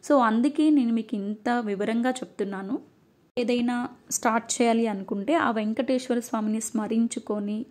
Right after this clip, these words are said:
ఆయన్ని మనసులో అనుకొని, మీ కోరిక చెప్పుకొని ఈ వ్రతాన్ని స్టార్ట్ చేశారు అంటే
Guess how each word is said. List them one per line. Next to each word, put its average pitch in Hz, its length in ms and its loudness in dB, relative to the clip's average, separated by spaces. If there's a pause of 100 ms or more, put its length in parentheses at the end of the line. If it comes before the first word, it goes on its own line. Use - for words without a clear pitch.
(120)
ఆయన్ని 214 320 -4
మనసులో 220 480 0
అనుకొని, 214 600 -4 (400)
మీ 247 120 4
కోరిక 233 420 0 (160)
చెప్పుకొని 226 440 -2
ఈ 233 40 0
వ్రతాన్ని 214 440 0
స్టార్ట్ 196 460 -6
చేశారు 214 360 -2
అంటే 208 420 -4